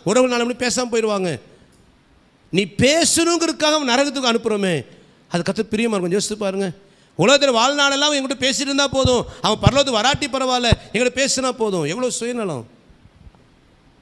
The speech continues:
ஒரு நாள் மாத்திரம் பேசினாலும் பரவாயில்ல,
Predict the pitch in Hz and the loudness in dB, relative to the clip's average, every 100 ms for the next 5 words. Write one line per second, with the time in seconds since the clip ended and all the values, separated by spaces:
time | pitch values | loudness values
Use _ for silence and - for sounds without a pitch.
0 | _ _ - _ - 147 240 277 277 311 | _ _ -20 _ -4 4 4 6 4 4
1 | 294 294 285 269 269 269 269 262 240 226 | 2 0 -2 -2 -2 0 -2 -2 -2 0
2 | 214 196 165 | 0 0 -2